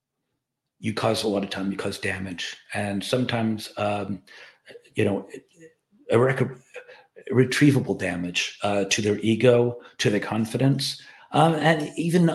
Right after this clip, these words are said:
if it's not them, the people around them, they don't, they don't, uh, believe in them anymore. This was not a, a, a good move, um, to gi-, to give it to, to Nia. Um, you know, maybe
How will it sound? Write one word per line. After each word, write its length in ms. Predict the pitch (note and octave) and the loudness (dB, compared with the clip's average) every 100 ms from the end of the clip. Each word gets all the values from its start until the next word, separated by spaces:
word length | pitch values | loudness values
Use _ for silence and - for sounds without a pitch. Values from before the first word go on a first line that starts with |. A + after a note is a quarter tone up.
| - | 2
if 120 | D3+ | 0
it's 180 | C#3+ F3 | 2 2
not 200 | D#3 F3 | 4 6
them, 360 | F#3+ D3 C#3 - | 6 6 2 -2
the 80 | B2 | 0
people 300 | D3 C#3+ D3 | 0 2 2
around 280 | D3 E3+ C#3+ | 4 4 2
them, 100 | G#2 | 2
they 60 | |
don't, 220 | A#2+ A2+ | 0 -2
they 80 | - | 0
don't, 360 | C3+ D3 D3 - | 0 0 -2 0
uh, 140 | C3 | 0
believe 300 | C3 C3+ D#3+ | 0 -2 0
in 60 | A#2+ | -2
them 140 | G2+ | -2
anymore. 440 | F#2+ F#2 F2 F2 - - - - - - - _ - - | -4 -6 -6 -12 -16 -14 -12 -12 -18 -20 -20 _ -8 0
This 180 | E3+ - | 0 2
was 160 | C3 A2+ | 0 2
not 220 | G#2+ G2 | 0 0
a, 240 | F#2 - | -4 -6
a, 300 | G2 - G2+ - | -8 -6 -8 -6
a 40 | G2+ | -4
good 240 | G#2 - | -4 -6
move, 400 | G#2 - - - _ | -12 -16 -18 -20 _
um, 340 | G#2+ G2+ G2 G2+ | -6 -4 -4 -6
to 120 | G#2 | -8
gi-, 160 | G#2 - | -14 -12
to 120 | - | -10
give 200 | G#2 A2 | -4 -4
it 180 | G#2 - | -4 -8
to, 320 | - G2+ G2+ | -6 -4 -6
to 180 | - - | -8 -8
Nia. 440 | G#2 G2 G2+ A2 - _ _ _ - | -6 -4 -4 -6 -10 _ _ _ -6
Um, 460 | G#2 G2 F#2 G2 - _ _ _ _ _ - | -4 -4 -4 -8 -12 _ _ _ _ _ -4
you 120 | A2+ | 0
know, 160 | G#2+ A2+ | 2 2
maybe 640 | G#2+ G#2 A#2 A2 G#2 - | 2 0 -2 -4 -8 -12